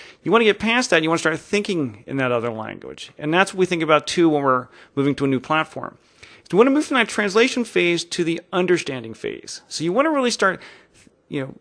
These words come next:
understanding the functional behavior things as they work in Android. Now, you still may be using very similar skill sets to what you know already in dot net, but as you're doing those things on Android, you're gonna think less about the dot net way of doing them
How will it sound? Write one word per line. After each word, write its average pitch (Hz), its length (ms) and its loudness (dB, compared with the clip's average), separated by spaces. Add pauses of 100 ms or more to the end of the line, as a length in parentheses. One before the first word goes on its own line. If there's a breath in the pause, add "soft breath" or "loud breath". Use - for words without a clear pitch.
(720)
understanding 202 380 2
the 165 60 2
functional 208 460 0
behavior 185 500 2
things 151 400 -4 (200)
as 190 340 6
they 170 100 2
work 160 280 2
in 143 80 -2
Android. 143 580 -4 (360 loud breath)
Now, 170 80 4
you 185 120 4
still 311 300 2
may 339 80 4
be 269 120 2
using 220 480 2
very 190 260 2
similar 190 380 0
skill 180 440 0
sets - 560 -2 (140)
to 147 100 -2
what 151 280 4
you 175 80 0
know 151 240 4
already 147 320 4
in 143 140 -2
dot 123 260 0
net, 127 440 -6 (520 loud breath)
but 175 140 4
as 185 100 2
you're 185 80 -2
doing 247 300 0
those 233 240 4
things 190 160 -2
on 175 100 0
Android, 165 520 2 (420 soft breath)
you're 160 140 -2
gonna 180 480 0
think 202 220 -2
less 196 320 6
about 202 200 4
the 175 60 0
dot 170 220 4
net 180 160 2
way 170 120 4
of 143 100 2
doing 139 220 2
them 135 320 -2